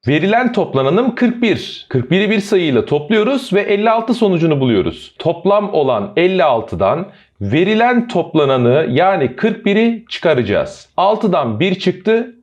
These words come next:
beş. Beşten dört çıktı, bir.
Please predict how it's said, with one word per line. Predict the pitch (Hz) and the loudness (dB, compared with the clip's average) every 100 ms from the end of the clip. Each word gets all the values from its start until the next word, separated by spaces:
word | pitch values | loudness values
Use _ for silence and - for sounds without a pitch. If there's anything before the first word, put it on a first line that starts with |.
| _ | _
beş. | 101 160 170 180 - - - | -2 0 2 0 -4 -8 -4
Beşten | 120 190 196 170 101 92 | 0 0 0 -2 -2 -2
dört | 147 190 - | 0 0 -2
çıktı, | 202 202 220 226 226 - _ - | -4 0 0 0 -2 -16 _ -8
bir. | 110 175 170 185 - | -2 2 2 0 -8